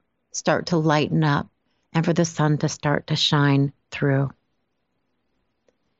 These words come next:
The more I started to do this work, the more I started to experience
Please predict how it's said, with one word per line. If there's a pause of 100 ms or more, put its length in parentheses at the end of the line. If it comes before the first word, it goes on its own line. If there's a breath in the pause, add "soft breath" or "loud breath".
(440)
The
more
I
started
to
do
this
work,
the
more
I
started
to
experience